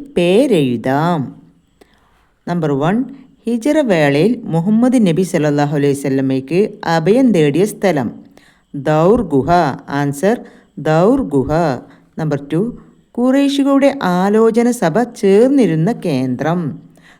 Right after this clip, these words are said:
ദാറുൻ നദുവ. ആൻസർ, ദാറുൻ നദുവ. നമ്പർ ത്രീ, ഹിജറ വേളയിൽ മുഹമ്മദ് നബിയുടെ വഴികാട്ടി. ആൻസർ,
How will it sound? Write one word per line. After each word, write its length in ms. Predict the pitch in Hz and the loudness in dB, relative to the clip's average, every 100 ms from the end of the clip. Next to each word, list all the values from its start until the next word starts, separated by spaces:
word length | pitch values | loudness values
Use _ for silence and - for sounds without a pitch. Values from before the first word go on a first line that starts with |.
| - | -12
ദാറുൻ 720 | 151 156 156 160 175 240 240 | -4 0 2 2 2 2 2
നദുവ. 400 | 180 135 131 120 160 170 139 - - | 0 0 -2 0 0 0 -2 -8 -8
ആൻസർ, 420 | 139 143 190 247 - - _ 131 | -6 -2 0 -2 -6 -20 _ -4
ദാറുൻ 600 | 147 151 160 208 277 240 | -2 0 0 0 0 0
നദുവ. 340 | 156 139 120 143 160 131 - - _ _ _ _ _ - | 0 -2 -2 -2 -2 -4 -10 -20 _ _ _ _ _ -6
നമ്പർ 300 | 294 254 175 - | -2 0 -2 -4
ത്രീ, 220 | 185 226 - - - _ | 0 0 0 -10 -20 _
ഹിജറ 340 | 269 269 294 302 | -4 0 2 2
വേളയിൽ 520 | 254 170 151 170 220 | 2 2 2 2 0
മുഹമ്മദ് 500 | 170 170 190 208 196 | -2 -2 0 0 2
നബിയുടെ 320 | 160 165 170 | 0 2 2
വഴികാട്ടി. 1000 | 190 156 131 131 139 135 131 170 180 110 - - _ _ _ | 2 2 0 -2 -2 -2 -2 -2 -2 -4 -10 -20 _ _ _
ആൻസർ, 500 | 151 139 135 180 226 | -6 -4 -2 0 0